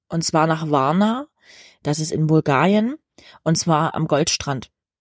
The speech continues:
Relativ bekannte Urlaubsecke inzwischen, ähm, inzwischen kommt man sogar, glaub ich, mit einem Flixbus darunter. Also wie gesagt, eine relativ touristische Gegend.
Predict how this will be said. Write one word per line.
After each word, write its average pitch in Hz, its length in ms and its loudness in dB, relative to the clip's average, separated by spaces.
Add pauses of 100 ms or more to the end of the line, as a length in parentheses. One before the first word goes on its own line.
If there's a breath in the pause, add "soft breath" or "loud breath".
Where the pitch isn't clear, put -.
(160)
Relativ 185 460 0
bekannte 180 400 0
Urlaubsecke 208 480 0
inzwischen, 196 540 -2
ähm, 165 280 0
inzwischen - 340 -8
kommt 175 140 0
man 175 100 0
sogar, 160 240 -2
glaub 165 120 -2
ich, 160 80 -4
mit 165 80 4
einem 151 80 0
Flixbus - 480 -4
darunter. 180 460 2 (420 loud breath)
Also 165 180 4
wie 170 40 8
gesagt, 165 260 2
eine 156 240 0 (520)
relativ 170 380 2
touristische 151 460 -4
Gegend. - 340 -10